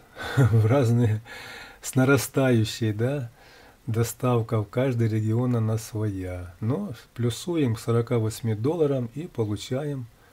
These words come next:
общую стоимость с учётом доставки, каждый регион свою.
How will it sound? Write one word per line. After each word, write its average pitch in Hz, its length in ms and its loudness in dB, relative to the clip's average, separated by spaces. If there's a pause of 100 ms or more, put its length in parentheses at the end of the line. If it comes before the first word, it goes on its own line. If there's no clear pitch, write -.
(280)
общую 123 440 -2
стоимость 123 680 -2
с - 120 -14
учётом 110 480 -6
доставки, 117 640 -6
каждый 131 380 -4
регион 107 460 -4
свою. 98 600 -6